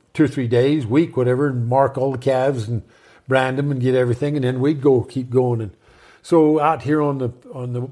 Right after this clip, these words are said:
west side of the Boulder, there was Dunk Taylor and Guy Pace, and, uh, those Morels. There was, there was a lot of, a lot of guys that, that was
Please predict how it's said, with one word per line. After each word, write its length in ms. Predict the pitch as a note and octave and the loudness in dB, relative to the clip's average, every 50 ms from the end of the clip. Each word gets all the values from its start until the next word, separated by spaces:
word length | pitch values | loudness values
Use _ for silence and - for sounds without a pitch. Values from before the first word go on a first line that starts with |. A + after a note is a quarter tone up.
| - _ - | -14 _ -4
west 220 | D3+ C#3+ B2+ - - | -2 -2 -2 -2 0
side 200 | C#3+ C#3 C3+ B2+ | 0 0 0 0
of 40 | |
the 60 | B2 A#2 | -2 0
Boulder, 440 | B2 C3+ D3+ E3+ F3 D3+ C3+ C#3 | 2 4 4 4 4 2 0 0
there 180 | C3+ B2+ A#2 B2+ | 0 0 0 0
was 180 | C3 A#2+ A#2+ - _ _ - - - - - - - - | 0 -4 -6 -10 _ _ -20 -20 -20 -20 -20 -20 -18 -4
Dunk 300 | D3+ C3 B2+ B2+ C3 - | 0 2 2 2 0 -4
Taylor 360 | - B2+ B2+ B2 B2 B2+ C3+ C#3 | -2 0 0 0 2 0 -2 -2
and 140 | C3 A#2 | -4 -4
Guy 260 | F#2+ G#2+ A#2 B2+ B2+ A#2+ | -2 0 0 0 0 0
Pace, 600 | B2 - B2+ A#2 A#2+ C3 C3+ A#2+ - - - - | 0 2 4 4 4 4 0 -4 -8 -12 -14 -14
and, 140 | F2+ E2+ - _ _ _ _ _ _ _ _ _ _ _ _ _ _ _ _ _ | -16 -16 -18 _ _ _ _ _ _ _ _ _ _ _ _ _ _ _ _ _
uh, 200 | - A2+ G#2 G#2+ | -14 -14 -12 -10
those 240 | A#2 A2+ A2+ A2+ G2 | -6 -4 -4 -4 -4
Morels. 760 | F#2+ G#2+ A2 A2+ A#2+ B2 C3 C3 C3+ C#3 D3+ D3 - - - - _ _ _ _ _ _ _ _ _ _ _ _ _ _ _ _ _ _ - | -4 -2 0 0 2 2 4 4 4 4 2 2 -2 -6 -14 -20 _ _ _ _ _ _ _ _ _ _ _ _ _ _ _ _ _ _ -2
There 160 | - A#2+ B2 C3+ | 2 4 4 4
was, 460 | C3 A#2 - - - - - - _ _ C4 | 2 0 -2 -6 -12 -16 -18 -20 _ _ -12
there 220 | D3 A#2 A#2 A#2 | -8 -4 -2 -2
was 120 | A#2 A#2+ A2 | 0 0 0
a 60 | A2+ | 0
lot 320 | G2 G2+ A2 A2 A2 A#2+ C3 | 0 2 4 4 4 4 2
of, 80 | B2+ B2+ - - - - - | 2 -2 -6 -18 -20 -14 -8
a 40 | A#2+ | -4
lot 240 | G#2+ G#2 A2 A#2+ B2+ | 0 2 2 2 2
of 80 | C3 A2+ | 2 2
guys 360 | A2+ G2+ G2 F#2 F#2+ F#2 F2 | 0 0 0 -2 -6 -8 -10
that, 280 | G2 F#2+ - - - - - - - _ _ _ _ _ _ _ _ _ _ _ _ _ _ _ _ _ _ _ _ _ _ _ _ _ _ _ _ _ _ _ _ _ _ _ | -12 -14 -16 -18 -20 -20 -20 -20 -20 _ _ _ _ _ _ _ _ _ _ _ _ _ _ _ _ _ _ _ _ _ _ _ _ _ _ _ _ _ _ _ _ _ _ _
that 120 | - A#2 G2+ | -10 -10 -8
was 160 | F#2+ F#2 | -8 -10